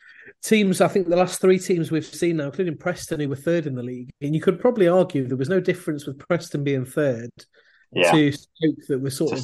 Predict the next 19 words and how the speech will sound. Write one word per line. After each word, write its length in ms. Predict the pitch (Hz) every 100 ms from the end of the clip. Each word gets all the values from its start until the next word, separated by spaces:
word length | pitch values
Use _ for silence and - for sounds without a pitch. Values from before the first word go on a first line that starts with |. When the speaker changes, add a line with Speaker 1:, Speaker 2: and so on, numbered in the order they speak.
| 139
Speaker 1:
the 100 | 165
Speaker 2:
Stoke. 120 | 156 -
Speaker 1:
bottom 160 | 139 131 190
six 220 | 180 156
at 180 | 120 110
the 80 |
time. 420 | 120 120 117 127 - _ _ _ _ _ _ _ _ _ -
Speaker 2:
Yeah, 560 | 143 180 190 190 180 135
I 60 | 151
mean, 200 | 165 131 131 - - - - - 131 - _ _ _ _ _ - -
as 220 | 147 127
you 80 | 127
say, 340 | 135 131 123
we're, 260 | 110 110 - _ _ -
we're, 200 | 127 123 104
we're 120 | 120
watching 360 | 120 - - 107
this 200 | 101 -
low 200 | 107